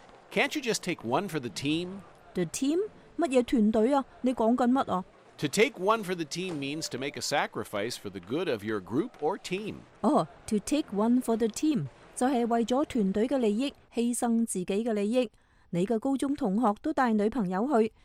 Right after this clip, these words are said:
Speaker 2: 如果我跟你去露營，雖然自己可能覺得好悶，但係你就會好開心。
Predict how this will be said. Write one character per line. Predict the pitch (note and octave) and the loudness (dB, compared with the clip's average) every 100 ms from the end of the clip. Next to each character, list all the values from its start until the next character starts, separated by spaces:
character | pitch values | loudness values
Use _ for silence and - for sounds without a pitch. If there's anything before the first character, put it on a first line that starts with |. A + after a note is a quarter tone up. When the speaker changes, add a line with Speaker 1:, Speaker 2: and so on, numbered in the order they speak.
| _ - | _ -6
Speaker 2:
如 | D#3+ | -2
果 | E3+ G3 C4+ | 0 2 2
我 | C4 | 2
跟 | A3+ C4+ C4 | 2 2 2
你 | B3 | 2
去 | |
露 | A3 G3+ G3 | 2 2 0
營， | D#3+ - - - | -2 -4 -12 -4
雖 | - E4 | 2 2
然 | G#3 E3+ | 2 -2
自 | G3 | -4
己 | F#3 F#3+ C#4+ - | 0 2 0 0
可 | A3 | 0
能 | B3+ F#3+ | 0 0
覺 | G#3 A#3 | -2 -2
得 | |
好 | C4+ G3 | 0 0
悶， | B3+ C4 G3 G#3 _ | 2 2 2 -2 _
但 | - A#3+ | 0 2
係 | C4 A3+ | 4 2
你 | G3 A#3+ | 2 2
就 | G#3+ | 2
會 | G#3+ A3 | 2 2
好 | A#3+ | 0
開 | B3+ C#4 | 0 0
心。 | C4+ C#4+ B3+ | 0 0 0